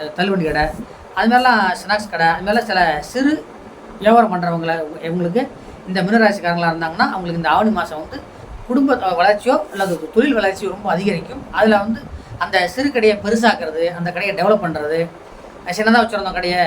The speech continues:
கொஞ்சம் ஒரு சின்ன ஒரு வாடகை கட்டடம் எடுத்து ஒரு கடையை டெவலப் பண்ணலாம்னு இருக்கோம், இல்ல ஒரு சொந்த கட்டடத்துல கூட ஒரு, ஒரு சொந்த இடத்துல கூட ஒரு சின்ன ஒரு சீட்டு போட்டு அந்த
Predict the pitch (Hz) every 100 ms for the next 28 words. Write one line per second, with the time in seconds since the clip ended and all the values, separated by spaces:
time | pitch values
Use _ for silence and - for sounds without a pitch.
0 | 156 208 220 220 202 - 240 214 190 170
1 | 165 196 220 214 170 175 175 226 185 165
2 | 160 180 170 170 156 165 156 151 160 160
3 | - - 262 254 220 220 240 220 214 208
4 | 214 226 202 175 156 - - - - 180
5 | 196 233 220 208 220 220 202 202 214 202
6 | 202 220 196 180 233 220 185